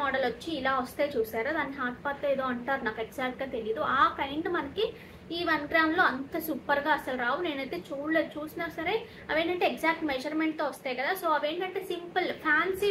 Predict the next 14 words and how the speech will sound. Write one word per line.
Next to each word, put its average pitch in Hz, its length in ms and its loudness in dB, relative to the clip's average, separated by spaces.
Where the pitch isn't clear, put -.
వేర్లో 320 340 4
వస్తాయి 269 320 -2
మనకి, 233 280 -6
మంచి 294 260 0
stones 294 440 0
అలాగా 247 260 2
complete 311 520 -2
గోల్డ్లో 285 280 8
రావు 240 280 4
ఆ - 20 -8
kind. 226 240 -2
So 339 80 2
ఆ 311 60 8
kind 320 340 0